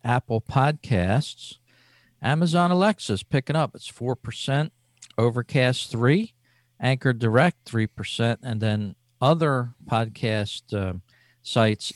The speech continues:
eighteen percent. Our show goes to a number of different sites. I've seen different independent sites listing our podcast, which we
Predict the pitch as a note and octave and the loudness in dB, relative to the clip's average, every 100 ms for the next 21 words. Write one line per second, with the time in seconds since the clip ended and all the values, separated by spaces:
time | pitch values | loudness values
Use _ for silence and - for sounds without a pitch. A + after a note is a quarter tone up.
0 | - B2+ - C3 A2+ - - A2+ G2+ G#2+ | -2 -2 -2 -4 -4 -6 -4 -2 -2 2
1 | C3+ - F3+ F3+ D#3+ - D3+ D3 - - | 0 2 2 2 2 2 4 2 0 -8
2 | B2 G#2 - G#2+ G#2+ A2+ C#3+ E3+ C#3+ G#2+ | -8 -6 -8 -8 -6 0 0 2 0 0
3 | G2 A2 G2 G2 - A2+ G2 - G2 - | 0 -2 -4 -8 0 0 0 -2 -4 -4
4 | - A#2+ A2+ A2 _ _ _ _ _ - | -2 0 0 -4 _ _ _ _ _ -2
5 | B2+ - A#2+ A#2+ A#2 A2+ - A#2 A2+ A#2 | -2 0 0 0 0 -4 0 0 0 -4
6 | - - A#2 A2 - - - A2 A2 A#2 | -4 0 2 2 -4 -12 -10 0 2 2
7 | - A2+ A2+ A2 C3 A2+ G#2+ A#2 G#2+ G#2+ | 0 0 2 2 4 4 2 0 0 0
8 | A#2+ B2+ A#2+ C3 D3+ D3+ | 0 -2 -2 -2 -2 -2